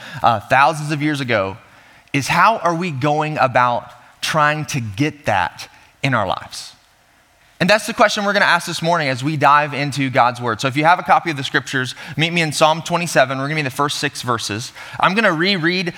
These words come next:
that passage of Scripture over us. We can never have Scripture wash over us too much. And then we're gonna see what it may mean, uh, um, what it, what it's saying and how can it, it can apply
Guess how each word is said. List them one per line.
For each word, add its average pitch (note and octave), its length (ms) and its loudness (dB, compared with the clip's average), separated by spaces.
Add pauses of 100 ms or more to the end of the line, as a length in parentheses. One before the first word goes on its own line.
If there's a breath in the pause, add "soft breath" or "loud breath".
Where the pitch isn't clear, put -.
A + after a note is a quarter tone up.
(100)
that E3 160 4
passage E3 340 0
of C#3+ 80 -2
Scripture D#3 400 -2
over C#3+ 240 2
us. D3+ 140 0
We D#3 80 -4
can C#3+ 140 -4
never C#3+ 180 2
have C#3+ 160 2
Scripture D3 340 -4
wash C3 280 2
over C3 240 0
us - 160 -6
too D3 120 -2
much. - 460 0 (220 loud breath)
And B2+ 120 2
then C#3 120 0
we're C#3+ 80 0
gonna D3 120 0
see C#3+ 420 -2 (180 loud breath)
what C#3 180 2
it - 80 -2
may C3 180 2
mean, B2+ 320 0 (200 loud breath)
uh, A2+ 400 4
um, A2 520 -2 (120)
what D3 160 2
it, D3 260 -4
what C#3+ 140 0
it's - 100 -8
saying F#3+ 360 2
and D3+ 80 -2
how C#3+ 120 4
can C#3+ 200 -2
it, - 120 -2
it B2+ 140 -2
can A#2 100 -2
apply A#2 380 4